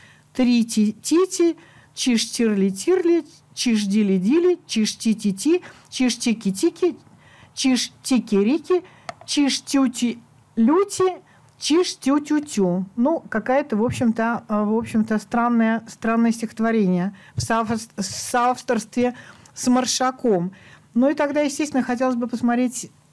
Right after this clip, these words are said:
биографию этого Хармса.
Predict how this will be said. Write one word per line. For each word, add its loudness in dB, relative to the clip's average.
биографию 0
этого -2
Хармса. 0